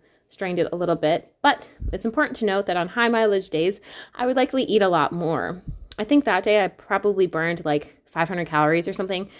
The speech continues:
between the hiit workout and my walk. But on a high mileage day, a day when I run, like,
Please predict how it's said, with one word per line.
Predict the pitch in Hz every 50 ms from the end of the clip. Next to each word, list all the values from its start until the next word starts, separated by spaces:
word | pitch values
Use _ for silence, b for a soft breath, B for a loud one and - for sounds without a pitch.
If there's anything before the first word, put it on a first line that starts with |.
| B B B B B _ _
between | 175 175 - 185 175
the | 165
hiit | 165 185 -
workout | - 165 165 196 175 170 160 - - - _ _
and | 160 160 151 151 151 -
my | - 160 156
walk. | 147 151 147 143 151 - - - - _ - - - - - - - _ _ _ _ _ _ - - -
But | - 214
on | 226 247
a | 254 247
high | 220 196 180 180
mileage | 180 185 202 220 233 220 220
day, | 165 165 175
a | 180 160
day | 170 160 165
when | 165 170 165
I | 156 156
run, | 147 151 151 151 156
like, | 147 147 143 - B